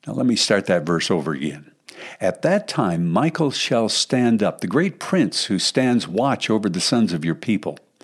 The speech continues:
And there shall be a time of trouble," Jacob's trouble,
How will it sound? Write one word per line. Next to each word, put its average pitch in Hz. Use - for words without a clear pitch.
And 101
there 107
shall 98
be 92
a 85
time 175
of -
trouble," -
Jacob's 165
trouble, -